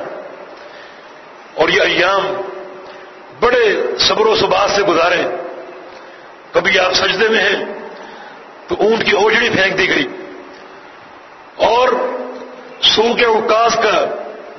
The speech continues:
منظر تاریخ نے محفوظ رکھا ہوا ہے۔ پیغمبر علیہ السلام نے یہ دیکھتے ہوئے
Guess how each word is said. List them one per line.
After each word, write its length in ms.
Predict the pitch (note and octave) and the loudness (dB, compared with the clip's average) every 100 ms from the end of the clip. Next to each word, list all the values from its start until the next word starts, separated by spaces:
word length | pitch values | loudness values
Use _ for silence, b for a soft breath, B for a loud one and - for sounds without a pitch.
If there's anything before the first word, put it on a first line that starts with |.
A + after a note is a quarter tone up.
| - - | -16 -4
منظر 360 | C#3+ G3+ A3 | 0 2 2
تاریخ 380 | - G3+ G3 G3 | 4 4 4 2
نے 80 | G3 | 2
محفوظ 400 | F3+ D#3+ D#3+ F#3+ | 2 2 4 2
رکھا 260 | F3+ E3 G#3 | 2 4 4
ہوا 240 | F3+ D3+ | 4 2
ہے۔ 80 | C3 - - - - - B B B B B B B - | 0 -2 -8 -12 -14 -16 B B B B B B B -2
پیغمبر 320 | F3+ G3+ F#3+ | 0 2 2
علیہ 100 | F3+ | 2
السلام 300 | E3 F3 F3 | 2 2 2
نے 60 | F3 | 2
یہ 80 | F#3 | 2
دیکھتے 340 | F3 F#3 F#3 | 4 2 2
ہوئے 260 | E3+ F3 D3+ | 2 2 2